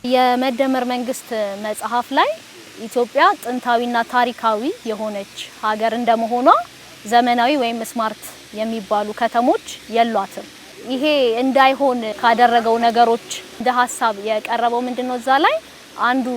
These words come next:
የሰራውን ሌላኛው የማፍረስ አባዜ የሚል ሀሳብ ጠቅላይ ሚኒስትሩ ገልጸውበት ነበር እና ከዚህ ችግር ባለፈ በዋናነት የዘመናዊ ከተማን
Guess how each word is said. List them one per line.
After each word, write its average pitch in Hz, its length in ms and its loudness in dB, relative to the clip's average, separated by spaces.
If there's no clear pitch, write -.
የሰራውን 247 680 2
ሌላኛው 226 520 -2
የማፍረስ 226 580 -4
አባዜ 220 380 0
የሚል 226 380 -4
ሀሳብ 247 440 0
ጠቅላይ 220 300 -4
ሚኒስትሩ 233 380 -6
ገልጸውበት 208 640 -4
ነበር 196 340 -8
እና 240 160 0
ከዚህ 254 300 -4
ችግር 240 320 -4
ባለፈ 247 460 0
በዋናነት 269 840 2
የዘመናዊ 240 800 0
ከተማን 247 540 0